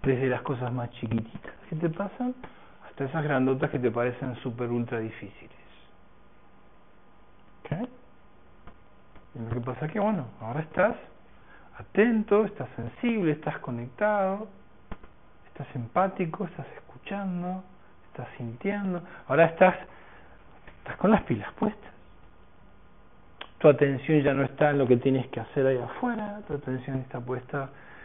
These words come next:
en el, este flujo sentido que está pasando en ti, en tu presencia. Estás observando, estás indagando. Cambió completamente tu actitud.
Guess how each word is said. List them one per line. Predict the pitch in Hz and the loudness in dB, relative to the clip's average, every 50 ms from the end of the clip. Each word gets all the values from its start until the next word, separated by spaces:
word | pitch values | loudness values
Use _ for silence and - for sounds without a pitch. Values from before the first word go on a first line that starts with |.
| - - - | -20 -14 -8
en | 139 127 123 123 | -6 -4 -2 -2
el, | 123 120 127 | -2 -4 -4
este | 123 - - - 131 | -6 -8 -6 -6 -6
flujo | - - 139 135 - - 139 123 | -2 2 2 2 2 2 -2 -4
sentido | - - 127 123 123 - 127 127 123 123 | -2 -2 -2 -2 0 2 4 4 4 2
que | - | -2
está | - - 131 | -4 -4 -2
pasando | 117 127 120 - - 131 120 120 120 120 | -2 -2 -4 -4 -6 -6 -6 -6 -6 -8
en | 120 120 | -8 -6
ti, | - 220 220 220 208 196 | -2 0 2 6 6 6
en | 190 180 156 - | 6 4 2 -2
tu | - 127 | -4 -4
presencia. | 117 127 127 123 - - 214 202 196 196 196 - - 196 180 185 190 - - - - - - - - - - | -4 -4 -4 -4 -4 -6 -4 -2 -2 -4 -4 -2 0 2 2 2 0 -2 -8 -16 -18 -18 -18 -18 -18 -16 -18
Estás | - - - 156 135 - - | -10 0 2 2 2 2 0
observando, | 123 117 - - 131 123 147 175 202 208 202 185 175 170 180 175 180 170 165 - - - - - - - - - - - - - - - - - - - - - - - - - | -4 -4 -4 -4 -2 0 4 4 4 4 4 0 0 2 2 2 2 0 -2 -6 -14 -18 -20 -20 -20 -20 -20 -20 -20 -20 -20 -20 -20 -20 -20 -20 -20 -20 -20 -20 -20 -20 -20 -20
estás | - - - 135 - - | -12 -10 -8 -8 -8 -6
indagando. | 139 127 120 120 117 120 139 160 180 185 175 160 156 160 160 160 156 - - - - - - - - - - - - - - - - - - - - - - - - - - - - - - - - - - - - | -6 -6 -4 -4 -4 -4 -2 -2 -2 -2 -2 -2 -4 -4 -4 -6 -10 -16 -20 -20 -20 -20 -20 -20 -20 -20 -20 -20 -20 -20 -20 -20 -20 -20 -20 -20 -20 -20 -20 -20 -20 -20 -20 -20 -20 -20 -20 -20 -20 -20 -20 -20 -18
Cambió | - - 120 131 170 214 220 | -14 -10 -4 0 0 2 4
completamente | 240 214 214 208 202 - 196 202 220 233 214 220 | 4 2 2 0 2 2 2 2 2 0 -2 -2
tu | 190 - 165 | -2 -2 -2
actitud. | 143 151 - 135 135 - 220 240 | -2 -2 -4 -6 -4 -2 -2 -2